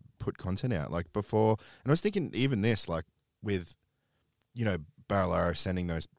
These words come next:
guys to Geordie's house and then, you know, arresting Christo. It's like, back in the day, you could do that.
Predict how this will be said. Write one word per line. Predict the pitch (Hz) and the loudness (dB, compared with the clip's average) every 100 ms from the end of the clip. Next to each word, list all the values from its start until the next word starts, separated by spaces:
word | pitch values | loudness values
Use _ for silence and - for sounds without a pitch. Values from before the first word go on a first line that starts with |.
| _ | _
guys | - 87 92 - | 0 2 2 2
to | 80 | -2
Geordie's | 90 85 78 | 0 0 0
house | 104 95 85 78 - - _ _ _ - | 2 4 4 0 -6 -8 _ _ _ -10
and | 92 | -4
then, | 92 85 80 - | -2 -2 -4 -8
you | 85 | -6
know, | 87 78 78 - _ _ - | -4 -4 -6 -10 _ _ -8
arresting | 92 92 - 92 82 78 - | -2 -2 -2 -2 -4 -6 -10
Christo. | - 117 - 80 65 - - - - | 2 2 4 0 0 -8 -18 -18 -10
It's | 104 | 2
like, | 120 110 - | 4 4 2
back | - 202 262 | 6 6 6
in | |
the | 202 | 0
day, | 104 117 | 4 4
you | 95 131 | 4 0
could | 202 | -2
do | 151 226 | 4 6
that. | 143 | 6